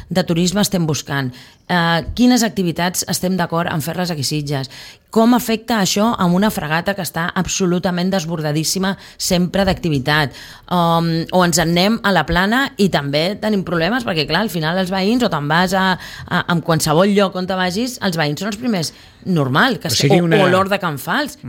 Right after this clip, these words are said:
Speaker 2: Mm.
Speaker 1: també hi ha molts problemes, perquè ara tothom demana l'Hort de Can Fals per fer coses, doncs els hem de dir que no.
Speaker 2: I això que està com està.
Speaker 1: Clar, i això que està com està, ja no et dic, no, és que, eh, eh, quan estigui, eh, millor tampoc es podrà
Speaker 2: Deixa'm fer aquest
Speaker 1: utilitzar.
Speaker 2: parèntesi, ara que estàvem a Can Fals,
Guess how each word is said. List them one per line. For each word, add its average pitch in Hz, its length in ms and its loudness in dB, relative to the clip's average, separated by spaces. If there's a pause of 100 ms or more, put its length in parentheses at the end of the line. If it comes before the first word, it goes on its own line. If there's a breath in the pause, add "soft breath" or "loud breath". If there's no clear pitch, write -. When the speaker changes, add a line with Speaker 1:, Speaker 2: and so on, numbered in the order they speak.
Speaker 2:
Mm. - 20 0
Speaker 1:
també 170 240 -2
hi 190 40 0
ha 190 80 -2
molts 180 160 -4
problemes, 190 280 -2
perquè 190 220 0
ara 170 60 -4
tothom 233 320 0
demana 160 280 0
l'Hort 139 160 -2
de 131 80 -8
Can 120 120 -8
Fals - 280 -4 (240 loud breath)
per 165 140 0
fer 143 180 -4
coses, 226 200 0
doncs 160 200 -2
els 131 80 -2
hem 143 160 0
de 240 40 2
dir 269 120 0
que - 80 -4
no. 190 180 2 (100)
Speaker 2:
I 120 120 -2
això 113 180 0
que 127 60 2
està - 160 4
com 147 160 4
està. 160 220 -2 (280)
Speaker 1:
Clar, 170 400 0
i 190 140 4
això 247 160 -2
que - 80 -2
està 302 160 -2
com 254 100 2
està, 196 460 0
ja 185 100 2
no 208 80 4
et 202 80 -2
dic, 220 140 0 (160)
no, 208 100 6
és 185 140 -2
que, 196 100 -4
eh, 180 300 0
eh, 180 100 -2
quan 180 160 -2
estigui, 220 400 -4
eh, 185 140 2
millor 214 640 2
tampoc 180 400 -2
es - 140 -14
podrà 190 240 -4 (180 loud breath)
Speaker 2:
Deixa'm 165 300 4
fer 202 160 4
aquest 131 180 -2
Speaker 1:
utilitzar. 120 120 -2
Speaker 2:
parèntesi, 107 360 0
ara 165 140 -2
que 156 80 -4
estàvem 123 260 -4
a 110 60 -10
Can 101 180 -6
Fals, 98 320 -6